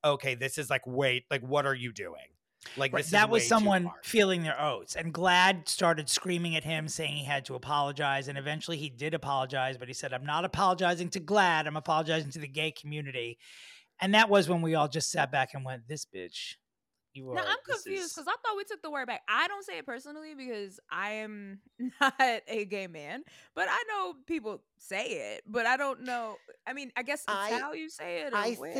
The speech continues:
Speaker 1: think
Speaker 3: or
Speaker 1: that, well, I think that, one, he was, like,
Speaker 3: Mm-hmm.
Speaker 1: using it as an insult. Like, he was
Speaker 3: Mm.
Speaker 1: using it in the,
Speaker 2: Correct.
Speaker 1: in a
Speaker 2: Right.
Speaker 1: hurtful way,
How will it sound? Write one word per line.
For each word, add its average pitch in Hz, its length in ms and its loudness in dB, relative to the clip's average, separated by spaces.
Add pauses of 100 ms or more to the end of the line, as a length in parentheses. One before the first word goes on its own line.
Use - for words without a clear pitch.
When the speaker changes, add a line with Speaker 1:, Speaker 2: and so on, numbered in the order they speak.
(260)
Speaker 1:
think 240 40 -4
Speaker 3:
or 196 140 -2
Speaker 1:
that, 240 220 4
well, 220 440 8
I 196 140 6
think 208 320 2
that, 202 160 0
one, 175 260 4
he 165 200 -4
was, 165 160 0
like, 156 160 4
Speaker 3:
Mm-hmm. 135 100 -12
Speaker 1:
using 151 420 0
it 170 120 2
as 170 160 2
an 170 100 0
insult. 120 760 -6 (100)
Like, 147 180 0
he 185 100 0
was 151 220 0
Speaker 3:
Mm. 139 60 -6
Speaker 1:
using 170 400 -2
it 165 160 0
in 165 140 4
the, 151 80 4
Speaker 2:
Correct. - 300 -2
Speaker 1:
in 156 120 2
a 139 60 4 (160)
Speaker 2:
Right. 139 240 6
Speaker 1:
hurtful 143 280 0
way, 95 460 -4